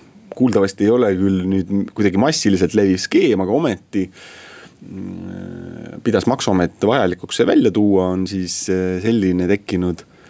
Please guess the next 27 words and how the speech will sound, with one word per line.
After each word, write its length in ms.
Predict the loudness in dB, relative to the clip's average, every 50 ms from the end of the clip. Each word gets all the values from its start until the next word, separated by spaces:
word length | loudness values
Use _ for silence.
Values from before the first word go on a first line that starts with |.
| -20 -20 -20 -20 -20 -20 -20 -20 _ _ -14
äh, 640 | -12 -10 -8 -8 -8 -8 -8 -8 -8 -8 -8 -6 -2
lahendus, 520 | 0 0 2 2 2 2 2 2 2 2 2
et, 220 | 2 0 0 0 2
äh, 240 | 2 4 4 4 2 2 0 -2 -2
osa 320 | 0 0 0 2 2 0 0
palgast 500 | 0 0 0 0 0 0 -2 -4 -2 -2
makstakse 540 | -4 -4 -4 -4 -4 -4 -4 -4 -2 -2 0
nagu 460 | 0 0 0 2 2 2 4 4 2 2 0
nii-öelda 260 | 0 0 0 0 -2
päriselt 560 | 0 0 0 2 2 2 2 2 0 -2 -2 -2
koos 160 | -2 -2 0 2
maksudega 560 | 0 0 0 -2 0 2 2 2 2 2 2
välja, 400 | 2 2 2 2 2 0 -2 -4 -6 -10 -18 -20 -20 -20 -16 -12
aga 160 | -10 -6 -4
siis 300 | -4 -2 -2 -2 -2 -2
samal 320 | 0 0 0 2 2 2 2
ajal, 240 | 2 2 0 -2 -4 -6 -12 -20 -20 -20 -12 -6 -4
äh, 800 | -2 0 0 0 0 0 0 -2 -2 -2 -2 -4 -4 -4 -6 -8 -12 -20 -6 -2
tekib, 400 | -2 -2 0 0 -2 -2 -2 -2 -4
äh, 220 | -4 -2 -4 -4 -4 0
töötaja 760 | 2 2 2 0 -2 -4 -6 -4 -4 -4 -4 -6 -6 -8 -8 -6
kontole 560 | -2 -2 -2 -2 -2 -2 -2 0 0 -2 -4 -6 -10 -14 _ _ _ _ _ -20 -20 -16 -12
ka 260 | -8 -6 -4 -4 -2 0
raha, 380 | 0 0 0 0 2 2 0 0 -2 -4 -10 _ _ _ _ _ _ _ _ -16 -10 -6
mille 160 | -4 0 2 2
juures 460 | 4 4 4 4 2 2 0 -4 -6
on, 240 | -6 -6 -6 -6